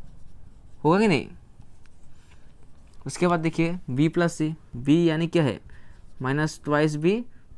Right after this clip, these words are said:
प्लस सी, सी यानी क्या होगा, ट्राइस सी हो जाएगा, है कि नहीं फ्रेंड्स। और यहाँ पे क्या है, सी प्लस है,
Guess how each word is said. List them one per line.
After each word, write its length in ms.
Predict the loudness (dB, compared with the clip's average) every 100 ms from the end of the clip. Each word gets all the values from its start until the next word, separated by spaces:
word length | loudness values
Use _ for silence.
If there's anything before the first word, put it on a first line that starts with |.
| -6
प्लस 240 | 2 2 2
सी, 260 | -2 -2 -4
सी 260 | -4 0 2
यानी 160 | 2 2
क्या 160 | 2
होगा, 300 | 2 0 -6 -16 -20 -20 -20 -20 -18 -18 -18 -16
ट्राइस 340 | 0 2 2
सी 120 | 2 0
हो 160 | 0
जाएगा, 340 | 0 -4 -6 -12 -16 -18 -18 -16 -4
है 60 | 0
कि 80 | 2
नहीं 120 | 2
फ्रेंड्स। 320 | 0 -6 -10 -12 -12 -12 -12 0
और 60 | 2
यहाँ 120 | 2
पे 60 | 4
क्या 120 | 4
है, 80 | 2
सी 180 | 2 2
प्लस 260 | 4 2
है, 120 | -2